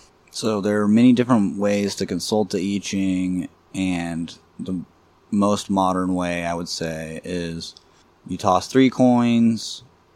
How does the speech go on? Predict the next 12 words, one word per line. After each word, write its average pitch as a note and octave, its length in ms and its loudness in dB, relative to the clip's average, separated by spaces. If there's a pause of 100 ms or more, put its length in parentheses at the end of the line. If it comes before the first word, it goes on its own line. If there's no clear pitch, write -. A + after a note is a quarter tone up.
Another G#2+ 380 2
way G2+ 460 2
is F#2+ 280 -6
to G2 120 -6
use F2 800 -2
a F2+ 300 0
number F2+ 300 0
of F2 80 -2
marbles. A2+ 1000 2 (200)
Um, F2+ 680 -2
the F#2+ 80 -6
oldest A2 640 0